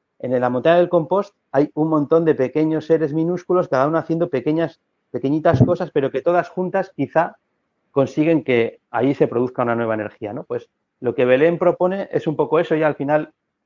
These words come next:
se basa mucho, pues, por ejemplo, en el ejemplo de la pa, ¿no? La plataforma de afe-, de afectados por la hipoteca, de cómo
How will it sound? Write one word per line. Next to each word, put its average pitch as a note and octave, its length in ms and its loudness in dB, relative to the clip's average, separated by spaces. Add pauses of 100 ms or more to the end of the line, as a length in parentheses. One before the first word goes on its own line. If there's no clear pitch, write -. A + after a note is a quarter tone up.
se - 160 -2
basa C#3 240 4
mucho, D3 240 2
pues, C3 140 -4
por A2+ 80 -6
ejemplo, C3+ 240 -4
en A#2+ 60 0
el A#2 60 -2
ejemplo C#3 300 -4
de B2 80 4
la A2 160 0
pa, A2 200 2
¿no? C3 120 -4
La C3+ 160 0
plataforma C3+ 460 0
de B2 40 -4
afe-, B2 200 -4 (160)
de C3 120 -2
afectados B2+ 320 -2
por C3+ 120 -2
la C#3 60 4
hipoteca, F3 460 0
de B2 140 0
cómo C#3 380 -4